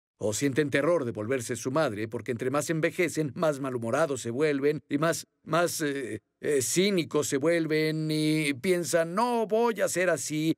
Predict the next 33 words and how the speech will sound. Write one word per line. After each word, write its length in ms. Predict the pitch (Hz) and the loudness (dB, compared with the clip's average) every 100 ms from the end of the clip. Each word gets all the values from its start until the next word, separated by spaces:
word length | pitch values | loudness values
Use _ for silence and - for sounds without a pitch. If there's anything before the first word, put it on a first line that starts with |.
| - | 2
y 200 | 151 170 | 4 4
luego 500 | 185 208 202 196 190 220 | 4 4 4 2 -2 -10
se 240 | 165 - 165 | -2 0 0
descubren 640 | 170 156 - 269 196 156 | -2 -4 -2 0 0 0
haciendo 540 | 127 151 156 123 113 | -2 -2 -4 0 2
algo 500 | 123 151 131 117 143 - _ | 2 0 0 0 0 0 _
y 360 | 151 175 175 170 | 0 2 0 -2
diciendo 540 | 175 - 233 233 214 | 0 2 2 2 0
cosas 840 | 160 226 180 - 156 160 165 120 | 2 2 2 0 2 4 2 -2
como, 320 | - 165 165 - _ _ _ _ - | 0 2 0 -4 _ _ _ _ 0
"Oh, 180 | 160 | 0
por 400 | 156 - 185 214 | 0 2 2 2
Dios, 600 | 160 214 254 233 - - - _ _ _ - | -2 -2 2 2 0 -6 -12 _ _ _ -4
me 180 | 190 | 0
estoy 420 | 226 220 254 240 247 | 0 0 2 2 2
volviendo 680 | 247 233 - 294 277 247 | 0 0 0 0 2 0
mi 140 | 240 247 | -2 0
padre 460 | - 285 285 269 | 0 2 2 0
y 60 | 262 | -2
me 100 | 214 | -2
estoy 200 | - 220 | 2 2
volviendo 420 | 220 202 240 220 | 2 -2 -2 0
mi 140 | 220 226 | 0 0
madre". 340 | 247 240 226 | 0 2 2
No 200 | 226 269 | 2 -2
tienen 400 | 277 208 196 190 | -2 -2 -2 -2
que 140 | - | 0
hacerlo. 540 | 156 139 113 101 - - _ _ _ _ _ _ | 0 0 -6 -8 -12 -20 _ _ _ _ _ _
La 180 | 92 120 | -4 -2
clave 400 | 120 226 226 185 | 2 2 4 2
está, 400 | 139 - 131 123 | 0 -2 0 2
los 220 | 185 214 | 2 2
humildes 580 | 240 156 98 82 - | 0 0 -4 -8 -16